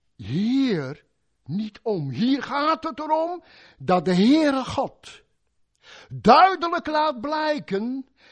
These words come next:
dat van zijn kant, van de kant van de Heere, de band niet is verbroken. Hij zoekt zijn kind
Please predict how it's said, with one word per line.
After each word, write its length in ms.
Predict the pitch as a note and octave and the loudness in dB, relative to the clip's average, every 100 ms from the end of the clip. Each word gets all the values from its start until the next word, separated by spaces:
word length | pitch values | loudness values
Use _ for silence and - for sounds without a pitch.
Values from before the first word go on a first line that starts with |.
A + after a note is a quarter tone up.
| - | -20
dat 360 | C#3+ C#3+ G#3 G#3 | -6 2 2 2
van 360 | - F#3 E3+ F3 | 0 0 0 -4
zijn 680 | D#3 - A#3+ E4 F#4 F4+ D4 | 0 4 8 10 8 6 -2
kant, 580 | - B3 A#3 B3 A#3 - | 0 0 0 -4 -10 -14
van 180 | D3+ D3+ | -10 -8
de 160 | D#3+ | -8
kant 380 | - E4+ F4+ E4 | 0 4 4 2
van 200 | D#4 E4 | -6 -6
de 80 | D#4+ | -4
Heere, 680 | D4+ D4+ A3+ F#3+ F#3+ B3 _ _ _ - - - | -4 -2 0 0 -4 -6 _ _ _ -20 -20 -12
de 240 | B2+ F#3 | 0 0
band 720 | C#3+ D4+ F#4 F4+ F4+ - - _ | 6 8 8 6 -8 -14 -18 _
niet 560 | F3 A3 E4+ E4+ - _ _ | 0 8 8 8 -6 _ _
is 400 | - D4 C4+ - - | 2 2 2 -8 -12
verbroken. 920 | A3+ A#3 B3+ C4 D4 D4+ F3 D#3+ - _ _ _ _ _ _ _ _ _ | -6 -4 -4 -2 0 0 -4 -18 -20 _ _ _ _ _ _ _ _ _
Hij 240 | - A#3 | 4 4
zoekt 460 | G3+ D3 F4+ F#4 - | 6 4 4 2 -6
zijn 380 | - D4+ C#4+ - | 0 2 0 -2
kind 440 | E4+ D#4 D4+ - | -2 -2 -6 -14